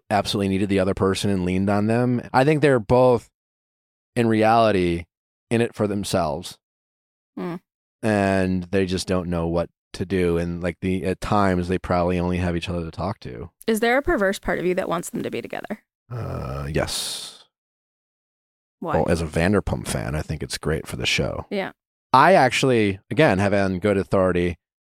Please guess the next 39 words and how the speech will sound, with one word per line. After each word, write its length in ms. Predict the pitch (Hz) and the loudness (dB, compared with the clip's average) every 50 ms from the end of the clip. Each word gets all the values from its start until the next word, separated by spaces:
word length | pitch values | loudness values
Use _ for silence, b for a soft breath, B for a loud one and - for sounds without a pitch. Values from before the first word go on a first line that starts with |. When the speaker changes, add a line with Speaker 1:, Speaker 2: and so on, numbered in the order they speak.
| _ _ - | _ _ 0
Speaker 1:
that 220 | 104 98 98 - - | 0 0 0 0 -2
the 180 | 98 101 101 | -2 -2 -2
cast 680 | - - - - 151 - 98 57 - - - - - - - | 0 0 2 2 4 2 2 0 -2 -8 -10 -12 -14 -6 -2
actually 680 | - 95 87 90 - - - - 98 92 90 85 85 80 _ _ _ _ _ _ _ _ _ _ _ - | 0 2 2 0 -2 -4 -2 0 0 0 2 0 -2 -4 _ _ _ _ _ _ _ _ _ _ _ 2
arguably 640 | 104 98 101 98 90 101 92 90 90 90 82 82 - _ - | 2 4 4 4 2 2 2 2 2 2 0 -2 -6 _ -6
kinda 260 | - 101 98 95 92 | -2 -2 0 0 0
says, 420 | 85 - 104 92 90 90 85 - - | 0 0 0 0 0 0 -2 -4 -2
"You 60 | 107 | 0
know 80 | 107 113 | 2 2
what? 120 | 123 - | 0 0
Fuck 240 | - - 160 185 - | 0 -2 -2 -2 -2
it. 100 | - - _ _ _ _ - | -6 -8 _ _ _ _ -4
Be 120 | 107 113 | -2 0
together. 460 | 123 143 120 135 160 185 - - - - _ - | 0 0 0 0 0 0 -2 -6 -10 -12 _ -8
If 160 | 107 - - | -6 -4 -2
you're 120 | 120 120 | 0 0
gonna 420 | 117 143 143 135 123 113 110 - - _ _ _ _ - | 2 2 2 2 2 0 0 -2 -6 _ _ _ _ -4
Speaker 2:
It's 100 | 247 233 | 0 2
Speaker 1:
have" 60 | - | 2
Speaker 2:
like 160 | 311 330 320 294 | 2 2 2 2
on 160 | 277 269 247 | 2 2 2
The 60 | 233 | 2
Bachelor 320 | 262 269 277 - 269 240 | 2 0 0 0 0 0
when 120 | 220 214 202 | 2 2 0
they 100 | 196 190 | 0 0
pick 200 | - - 226 - | -2 -4 -4 -2
the 100 | - 214 | -2 0
runner, 220 | 208 208 196 185 - | 0 0 0 0 -2
they 140 | - 196 190 - _ _ _ _ _ - | -2 -4 -4 -4 _ _ _ _ _ -4
leave 240 | 220 214 233 233 196 | 0 0 0 2 2
their 180 | 226 214 190 - _ _ _ _ | 0 0 -2 -4 _ _ _ _
first 220 | - 220 208 - - | -2 -2 -2 0 -2
person, 240 | 214 190 - 196 | -2 -2 0 0
go 100 | 190 190 | 0 0
to 60 | 185 180 | 0 0
the 60 | 175 | 0
runner-up. 420 | 180 175 175 180 196 143 - - | 0 0 0 0 0 0 -2 -4
It's 120 | 143 - - | -6 -4 -4
like, 160 | 170 - | -4 -4